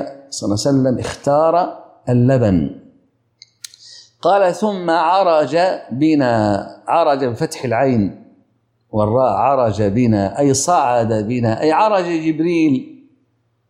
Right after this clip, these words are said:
آه، عرج جبريل به وبالملك الآخر، وربما بملائكة آخرين، وهكذا في كل سماء ينتقل يقول: "عرج بنا".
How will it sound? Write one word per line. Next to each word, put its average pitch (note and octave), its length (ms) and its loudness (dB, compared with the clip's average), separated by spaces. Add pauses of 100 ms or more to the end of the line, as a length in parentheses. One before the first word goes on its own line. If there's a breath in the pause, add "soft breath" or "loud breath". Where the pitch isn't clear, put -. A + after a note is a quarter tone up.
(380)
آه، C3+ 180 2
عرج G#3+ 320 2
جبريل G3 680 -2
به G#3 540 2 (380)
وبالملك G3+ 560 2
الآخر، F#3+ 400 0 (1600)
وربما F#3+ 520 2
بملائكة F3 880 0
آخرين، D3+ 560 0 (1500)
وهكذا F3+ 600 0
في E3 120 -4
كل F3+ 260 0
سماء F3+ 360 0
ينتقل D#3+ 480 2
يقول: E3 280 0
"عرج D#3+ 440 2
بنا". D3 800 0